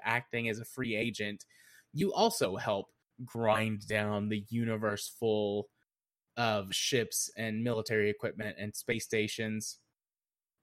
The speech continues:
And so that is how these resources are intended to be used up. But I'm not a big combat guy in these games. I never have been. I usually just create enough of a defensive fleet to protect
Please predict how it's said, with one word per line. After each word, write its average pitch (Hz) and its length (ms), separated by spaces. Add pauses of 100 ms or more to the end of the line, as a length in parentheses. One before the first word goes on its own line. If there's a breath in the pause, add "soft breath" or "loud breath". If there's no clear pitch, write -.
(140)
And 139 200
so 143 140
that 143 180
is 156 100
how 151 140
these 131 200
resources 127 600
are 113 140
intended 131 680
to - 80
be 117 140
used 110 440
up. 104 280 (580 soft breath)
But 147 140
I'm 240 180
not 311 160
a 226 40
big 208 180
combat 156 440
guy 175 380 (440)
in 175 120
these 185 160
games. 185 380
I 135 60
never 127 180
have 123 240
been. 160 260
I 92 140
usually 131 340
just 131 240
create 120 340
enough 117 300
of 113 60
a 110 40
defensive 113 480
fleet 117 480 (540 soft breath)
to 113 180
protect - 800